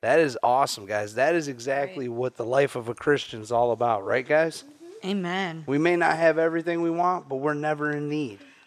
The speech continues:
Speaker 1: We're always happy. Even when troubles come our way, we're full of joy.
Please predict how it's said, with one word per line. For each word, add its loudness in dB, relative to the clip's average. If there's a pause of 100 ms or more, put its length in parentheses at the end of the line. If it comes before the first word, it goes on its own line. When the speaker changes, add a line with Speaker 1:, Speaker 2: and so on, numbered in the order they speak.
(160)
Speaker 1:
We're -4
always 2
happy. -4
Even -4
when -4
troubles -4
come -10
our -4
way, -4 (200)
we're -4
full 2
of -20
joy. -4